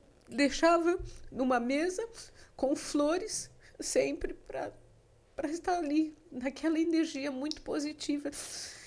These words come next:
E, e eu aprendi a ver o lado bom diante de uma situação tão difícil, porque eu vi tantas pessoas ali sofrendo.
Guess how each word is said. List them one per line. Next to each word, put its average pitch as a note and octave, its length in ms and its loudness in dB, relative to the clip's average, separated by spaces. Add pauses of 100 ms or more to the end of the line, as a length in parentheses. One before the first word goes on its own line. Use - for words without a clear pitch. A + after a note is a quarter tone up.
(380)
E, C4 800 2 (760)
e C#4 80 0
eu C4+ 140 12
aprendi D4 920 2
a C#4+ 100 4
ver C#4+ 500 2
o D#4+ 40 4
lado C#4 460 4 (100)
bom C4+ 500 6 (180)
diante D4+ 420 2
de B3+ 80 -4
uma C#4+ 160 0
situação D#4+ 460 2
tão F#4 180 0
difícil, D4+ 640 0 (280)
porque - 300 0
eu C#4+ 100 6
vi C4+ 200 -6
tantas G4+ 440 -2
pessoas - 800 -2 (100)
ali A#3+ 280 -2
sofrendo. E4+ 680 -4